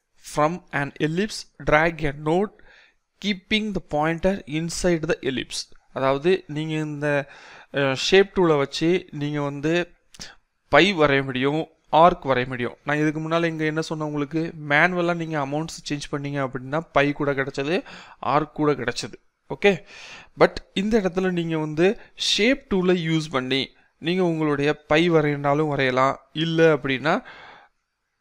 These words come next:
ஆர்க் வரையினாலும் வரையலாம். இப்ப இதுல ஒண்ணு பார்க்க வேண்டியது என்ன அப்படின்னா,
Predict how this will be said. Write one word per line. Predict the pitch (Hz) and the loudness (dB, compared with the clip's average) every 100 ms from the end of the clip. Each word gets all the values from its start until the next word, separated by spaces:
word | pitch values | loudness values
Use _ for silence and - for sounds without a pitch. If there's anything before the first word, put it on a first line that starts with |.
| - | 0
ஆர்க் | 143 170 180 143 | 4 4 2 0
வரையினாலும் | 139 123 123 143 | 0 0 -2 0
வரையலாம். | 120 113 - _ _ - | -2 -4 -6 _ _ -12
இப்ப | 151 160 | -2 0
இதுல | |
ஒண்ணு | 160 160 156 156 147 | 2 0 0 -4 0
பார்க்க | 160 160 170 | 2 4 2
வேண்டியது | 160 156 151 | 0 2 0
என்ன | 151 156 | 2 0
அப்படின்னா, | 143 127 120 127 131 | 0 -2 -2 -2 -2